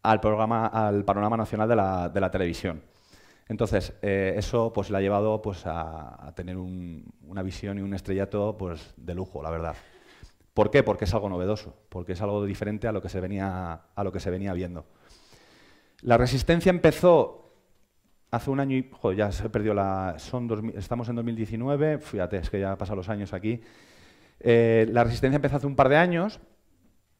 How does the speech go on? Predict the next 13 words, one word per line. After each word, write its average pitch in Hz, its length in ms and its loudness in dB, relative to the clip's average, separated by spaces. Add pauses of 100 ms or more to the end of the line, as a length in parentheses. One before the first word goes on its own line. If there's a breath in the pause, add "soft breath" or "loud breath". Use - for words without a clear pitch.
(200)
y 165 280 6
la 131 100 8
Resistencia 131 420 2
empezó 147 280 2
de, 131 240 6
empezó 123 320 2
de 123 100 6
cero. 139 360 6 (200 loud breath)
David 127 200 6
Broncano 131 420 4
venía 120 320 4
de 117 100 4
Leitmotiv, 135 600 2